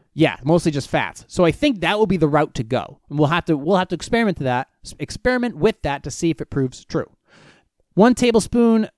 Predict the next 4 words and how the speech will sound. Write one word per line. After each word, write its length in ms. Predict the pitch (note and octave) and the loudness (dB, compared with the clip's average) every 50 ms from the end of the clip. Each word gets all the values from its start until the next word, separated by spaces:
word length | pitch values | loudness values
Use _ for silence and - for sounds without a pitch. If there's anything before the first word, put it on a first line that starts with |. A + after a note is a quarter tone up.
| _ _ _ _ _ _ _ _ _ _ - | _ _ _ _ _ _ _ _ _ _ -14
teaspoon 460 | - A3+ A#3+ A3 - - C4+ C4 A#3 | -12 -10 -10 -8 -6 -4 -4 -2 -4
or 40 | C#3+ | -4
tablespoon? 580 | - - C#3+ A#2+ G#2 - - - D#2+ C#2 - - _ _ _ _ _ _ - | -6 -8 -8 -8 -10 -10 -12 -14 -14 -16 -16 -20 _ _ _ _ _ _ 0
Teaspoon 580 | - C4 C4+ B3 - - D#3 C3 B2 B2 B2+ | 2 4 4 4 4 2 0 0 0 -2 -4